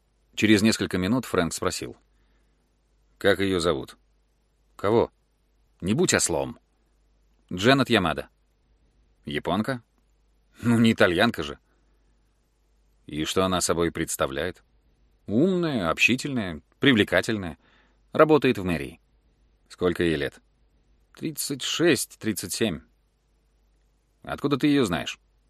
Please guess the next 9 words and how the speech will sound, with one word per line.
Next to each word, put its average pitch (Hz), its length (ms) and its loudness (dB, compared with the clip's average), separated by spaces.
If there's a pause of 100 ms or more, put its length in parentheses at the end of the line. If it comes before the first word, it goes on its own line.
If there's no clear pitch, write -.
(420)
"Мы 117 240 0
когда-то 110 340 2
встречались", - 560 -6 (260)
признался 78 460 -6
Тони. 65 320 -16 (840)
"И 71 240 -8
что 85 180 -2
случилось?" 82 580 -6 (800)
"Ничего. 85 560 -4